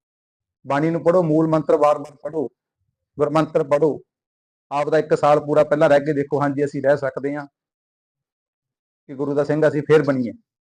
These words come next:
ਮੁੜ ਕੇ ਤੁਸੀਂ ਫਿਰ ਬੇਅਦਬੀਆਂ ਕਰਦੇ ਫਿਰਦੇ ਹੋ। ਤੁਸੀਂ ਸ਼ਰਮ ਚਾਹੀਦੀ ਹੈ ਇਹੋ ਜਿਹੇ ਲੋਕਾਂ ਨੂੰ, ਜਿਹੜੇ ਕਿਸੇ ਦੇ ਮਗਰ ਲੱਗ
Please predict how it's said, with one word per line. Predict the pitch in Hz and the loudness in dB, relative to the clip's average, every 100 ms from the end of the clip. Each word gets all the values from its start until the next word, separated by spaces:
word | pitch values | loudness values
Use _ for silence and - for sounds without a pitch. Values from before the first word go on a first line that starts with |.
| _ _ - | _ _ -12
ਮੁੜ | 151 | -8
ਕੇ | 156 | -6
ਤੁਸੀਂ | 139 156 | -6 0
ਫਿਰ | 151 | 0
ਬੇਅਦਬੀਆਂ | 135 143 143 143 151 | 2 2 2 2 2
ਕਰਦੇ | 143 131 127 | 0 -2 -4
ਫਿਰਦੇ | 127 123 | -4 -6
ਹੋ। | |
ਤੁਸੀਂ | 117 110 107 _ _ _ _ _ _ _ _ _ _ _ _ _ _ | -10 -12 -20 _ _ _ _ _ _ _ _ _ _ _ _ _ _
ਸ਼ਰਮ | _ 139 151 | _ -2 -2
ਚਾਹੀਦੀ | 156 143 151 160 | 0 0 0 2
ਹੈ | |
ਇਹੋ | 147 | 2
ਜਿਹੇ | 139 143 | 0 0
ਲੋਕਾਂ | 127 - 139 | -2 -2 -4
ਨੂੰ, | 123 113 _ _ _ _ _ _ _ _ _ - | -4 -8 _ _ _ _ _ _ _ _ _ -8
ਜਿਹੜੇ | 147 160 | -6 -4
ਕਿਸੇ | 151 151 | -2 0
ਦੇ | 156 | 2
ਮਗਰ | 139 131 135 | 2 0 2
ਲੱਗ | 135 | 0